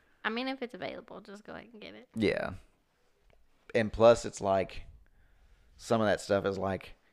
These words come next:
Speaker 2: you can get same day shipping if you get, like, one or two more things with it, you know?
Speaker 1: Mm-hmm.
Speaker 2: So it's like,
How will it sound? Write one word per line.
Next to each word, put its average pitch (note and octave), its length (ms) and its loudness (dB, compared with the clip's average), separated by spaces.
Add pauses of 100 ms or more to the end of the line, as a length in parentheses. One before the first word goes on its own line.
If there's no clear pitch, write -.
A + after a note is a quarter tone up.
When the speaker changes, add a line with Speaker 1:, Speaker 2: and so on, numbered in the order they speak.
Speaker 2:
you A2+ 160 0
can E2+ 320 -4
get F2 320 -2
same G2 320 0
day G2 160 4
shipping G2 480 -2
if - 160 -12
you F2 120 -6
get, D#2+ 360 -2 (480)
like, F#2+ 180 0
one E2+ 200 -2
or E2 60 -2
two F2+ 200 -6
more E2+ 280 -2
things E2 400 -4
with C#2+ 220 -6
it, D2 180 -4 (120)
you F2 180 -8
know? E2+ 260 -6 (100)
Speaker 1:
Mm-hmm. G#3 260 -8 (240)
Speaker 2:
So - 160 -8
it's - 120 -12
like, D2 140 -10